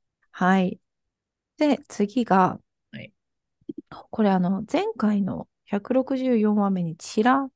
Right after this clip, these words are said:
Speaker 1: ちらっと増えたんですけど、
Speaker 2: うん。
Speaker 1: 今回のウィンターストームで大変だったのが、
Speaker 2: うん。うん。
Speaker 1: フリージングレインっ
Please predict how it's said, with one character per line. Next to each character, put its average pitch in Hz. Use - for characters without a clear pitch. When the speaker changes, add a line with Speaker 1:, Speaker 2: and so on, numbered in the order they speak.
Speaker 1:
ち -
ら 285
っ 285
と -
増 -
え 185
た 202
ん 185
で 196
す -
け 202
ど、 180
Speaker 2:
う 214
ん。 -
Speaker 1:
今 302
回 185
の 175
ウ 170
ィ 190
ン 202
タ 202
ー 202
ス 196
ト 214
ー 208
ム 170
で 180
大 214
変 226
だ 226
っ -
た 156
の 151
が、 190
Speaker 2:
う 220
ん。 -
う 208
ん。 180
Speaker 1:
フ -
リ 277
ー 262
ジ 269
ン 254
グ 254
レ 247
イ 202
ン -
っ -